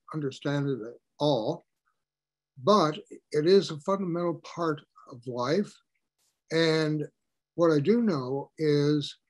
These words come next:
that oxygen is not part of it, but oxygen is required to convert the products of the Krebs cycle into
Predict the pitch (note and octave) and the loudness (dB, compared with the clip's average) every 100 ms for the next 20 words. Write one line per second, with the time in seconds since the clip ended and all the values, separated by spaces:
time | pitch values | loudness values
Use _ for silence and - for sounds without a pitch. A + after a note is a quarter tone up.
0 | _ _ - D#3+ D#3 _ D#3 G#3 G#3 - | _ _ -6 -4 -4 _ -4 -4 -4 -12
1 | - C#3 D3+ D#3+ _ _ _ _ - C3+ | -6 -4 -4 -12 _ _ _ _ -12 -6
2 | C#3 G3 - - A3+ G#3+ C3+ A#2 - _ | -2 -2 -4 -6 -4 -2 -4 -6 -14 _
3 | _ - C#3+ - - E3+ - - - E3 | _ -10 -8 -8 -10 -10 -10 -16 -6 -6
4 | D#3 E3+ G#3 G3 G#3+ G#3 - - G#3+ G#3 | -6 -4 -4 -2 -4 -4 -8 -8 -6 -4
5 | C#3 B2+ B2+ _ _ _ _ - - D#3 | -4 -4 -10 _ _ _ _ -18 -2 0
6 | C#3 B2 G3+ G#3 D3 - _ _ _ _ | 0 0 2 2 0 -4 _ _ _ _
7 | _ _ _ D3 D#3 C#3+ C#3 - A3+ A#3 | _ _ _ -4 0 0 -2 -8 -4 -2
8 | F#3 - - B2 A2+ - C3 B2 A2 - | -4 -6 -12 -12 -12 -10 -8 -8 -10 -12
9 | A2 A2+ C3 C3 _ - D3 D#3+ | -12 -8 -10 -12 _ -8 -4 -2